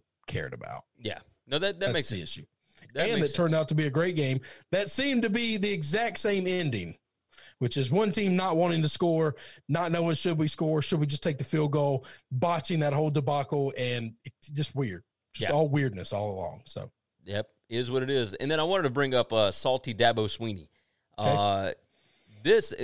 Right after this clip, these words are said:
Speaker 2: with him ranking Ohio State number eleven, he was the only coach that ranked Ohio State out of the top ten. Uh, this is kinda turning into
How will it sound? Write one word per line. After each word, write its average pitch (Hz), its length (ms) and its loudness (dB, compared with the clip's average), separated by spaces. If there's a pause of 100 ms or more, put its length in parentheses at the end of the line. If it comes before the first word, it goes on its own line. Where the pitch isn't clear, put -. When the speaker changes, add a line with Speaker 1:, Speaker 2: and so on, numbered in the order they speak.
(160)
Speaker 2:
with 123 160 2
him 202 260 0
ranking 147 320 -2
Ohio 113 280 4
State 101 280 -2
number 110 200 -2
eleven, 95 400 -2 (300)
he 170 220 -2
was 151 200 -2
the 135 140 -4
only 185 240 0
coach 135 300 2
that 117 100 0
ranked 117 200 0
Ohio 107 220 6
State 101 320 -4
out 117 140 2
of 107 60 -6
the 92 60 -14
top 104 240 0
ten. 98 300 -6 (420)
Uh, 101 280 2 (200)
this 143 320 -2
is 302 140 -6
kinda 175 380 -2
turning 147 320 -4
into 110 580 -4